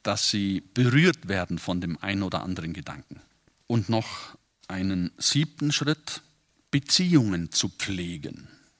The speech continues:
Nämlich gerade die Beziehungen, in denen wir körperliche, seelische und geistige Berührung erhoffen dürfen.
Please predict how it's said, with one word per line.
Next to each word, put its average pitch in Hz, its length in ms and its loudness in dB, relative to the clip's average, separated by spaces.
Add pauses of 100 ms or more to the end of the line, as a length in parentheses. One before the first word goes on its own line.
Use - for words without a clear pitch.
(500)
Nämlich 104 340 0
gerade 117 440 2
die 143 120 2
Beziehungen, 127 800 2 (100)
in 156 320 6
denen 127 420 4
wir 113 200 2
körperliche, 123 600 0
seelische 117 480 2
und 208 300 4
geistige 120 460 -4
Berührung 113 640 0 (540)
erhoffen 110 480 2
dürfen. - 380 -12